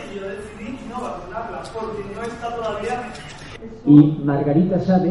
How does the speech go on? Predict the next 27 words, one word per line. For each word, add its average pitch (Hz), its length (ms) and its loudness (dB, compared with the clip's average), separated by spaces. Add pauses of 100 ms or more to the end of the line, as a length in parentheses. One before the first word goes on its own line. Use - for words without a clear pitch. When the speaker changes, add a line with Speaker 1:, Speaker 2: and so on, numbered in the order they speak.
Speaker 2:
desde 123 300 -2
su, 123 460 0 (120)
eh, 110 840 -2
práctica 156 500 0
pediátrica, 160 800 4 (280)
que 139 140 2
cuando 135 520 4
se 131 200 2
está 175 220 2
recetando, 160 580 4
porque - 220 -4
ella 131 140 2
no 123 80 2
lo 131 120 4
hace, - 220 8 (600)
pero 127 220 0
se 123 60 4
está 151 180 4
recetando 147 840 4
un 160 220 6
mucolítico 147 800 6 (920)
y 165 160 8
fallece 143 600 8
la 123 140 6
persona, - 540 4 (1600)
el 139 140 4
pediatra 185 760 6